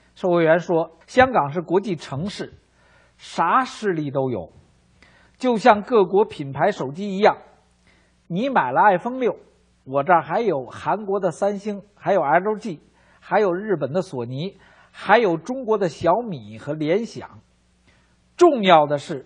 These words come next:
要透过选举，五百万人投票，公平选出来哪个最好。”香港国，是国际市城市，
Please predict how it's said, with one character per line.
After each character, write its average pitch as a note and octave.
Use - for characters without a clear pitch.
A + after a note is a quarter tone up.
要 G3
透 G3
过 F#3
选 F3
举， B2
五 A#3
百 D3+
万 F#3+
人 F3+
投 G3+
票， A3
公 G3
平 C4
选 G#2
出 E3
来 D#3+
哪 G#2+
个 F#2
最 G2+
好。” -
香 A3+
港 A#2+
国， C#3
是 D3+
国 C3
际 F#3+
市 G2+
城 F2+
市， F2+